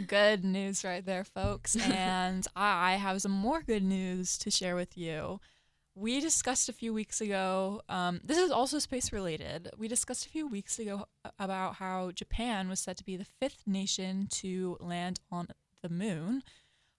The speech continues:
Speaker 1: Um, but their craft was, they were about to, like, lose this achievement because their craft had a wonky landing on its side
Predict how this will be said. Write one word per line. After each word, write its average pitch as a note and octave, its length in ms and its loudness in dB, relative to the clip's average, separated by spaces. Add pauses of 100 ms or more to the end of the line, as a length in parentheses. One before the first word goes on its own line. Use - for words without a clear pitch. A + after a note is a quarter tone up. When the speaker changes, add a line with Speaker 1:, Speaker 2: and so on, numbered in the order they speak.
(140)
Speaker 1:
Um, F#3 260 0
but G3 220 -4
their G#3+ 180 -2 (180)
craft - 800 2 (960)
was, A3+ 360 2
they A#3 180 2
were C4+ 100 4
about A3 240 0
to, - 120 0
like, D#4 160 -4 (100)
lose F#3 540 -4
this F#3+ 200 -2
achievement G#3 720 -4
because G3+ 300 -8
their G3 160 -6 (240)
craft A3 420 -6
had G#3+ 180 -2 (120)
a F#3 260 -2
wonky F#3+ 440 -2
landing G3+ 640 -2
on F#3 160 -4
its - 200 -6
side G#3 600 0